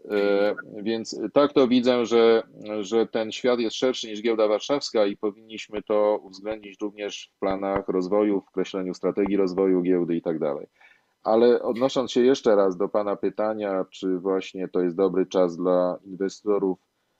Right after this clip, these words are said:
e, czy też dla spekulantów, no to chcę podtrzymać to, co tak niemalże instynktownie odpowiedziałem, że i dla jednych, i dla drugich, bo właśnie są te bardzo takie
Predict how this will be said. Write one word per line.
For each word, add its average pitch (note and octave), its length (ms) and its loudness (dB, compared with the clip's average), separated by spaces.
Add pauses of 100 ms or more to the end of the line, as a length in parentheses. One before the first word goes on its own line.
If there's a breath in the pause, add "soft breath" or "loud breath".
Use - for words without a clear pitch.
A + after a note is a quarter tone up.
(400)
e, F2 320 -2
czy - 140 -8
też G2 200 0
dla G2+ 120 2
spekulantów, B2+ 680 2
no B2 100 2
to B2+ 300 4
chcę - 360 -4
podtrzymać B2+ 560 -2
to, B2+ 140 2
co A#2 300 4
tak A#2 280 -2
niemalże A#2 400 -6
instynktownie A#2 680 -4 (320)
odpowiedziałem, G2+ 840 0
że A#2 400 2
i C3 100 -4
dla C#3+ 160 2
jednych, C#3 240 -2
i C#3+ 80 -4
dla D3 160 2
drugich, F#2 340 0
bo F2 100 -6
właśnie G#2+ 280 -6
są C3 180 -6
te A#2 120 0
bardzo A2 400 2
takie G2+ 560 0